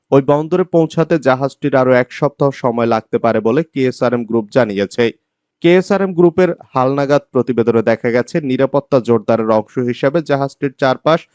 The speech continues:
কাঁটাতার দিয়ে ঘিরে রাখা হয়েছে। দস্যুরা হানা দিলে যাতে উচ্চ চাপে পানি ছিটানো যায়, সেজন্য জাহাজের ডেকে ফায়ার হোস প্রস্তুত রাখা হয়েছে। আবার কোনো বিপদ হলে নাবিকেরা যাতে জাহাজের সুরক্ষিত স্থানে লুকাতে পারেন, সেজন্য সিটাডেল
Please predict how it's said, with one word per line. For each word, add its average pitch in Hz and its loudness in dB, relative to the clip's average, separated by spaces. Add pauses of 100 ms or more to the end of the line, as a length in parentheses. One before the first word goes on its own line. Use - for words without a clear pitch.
(300)
কাঁটাতার 165 0
দিয়ে 156 0
ঘিরে 123 -2
রাখা 110 -2
হয়েছে। 127 -2
দস্যুরা 139 -2
হানা 139 -2
দিলে 143 -4
যাতে 123 0 (320)
উচ্চ 160 -2
চাপে 156 0
পানি 127 -2
ছিটানো 110 -2 (120)
যায়, 120 0
সেজন্য 135 -6
জাহাজের 110 -2
ডেকে 117 -4
ফায়ার 147 -2
হোস 151 0 (100)
প্রস্তুত 123 -4
রাখা 113 -2
হয়েছে। 127 -2 (380)
আবার 147 2
কোনো 160 0
বিপদ 143 -2
হলে 160 2
নাবিকেরা 135 -2
যাতে 120 0
জাহাজের 110 -2
সুরক্ষিত 147 -4
স্থানে 151 -4
লুকাতে 110 0
পারেন, 113 0 (460)
সেজন্য 165 0
সিটাডেল 151 0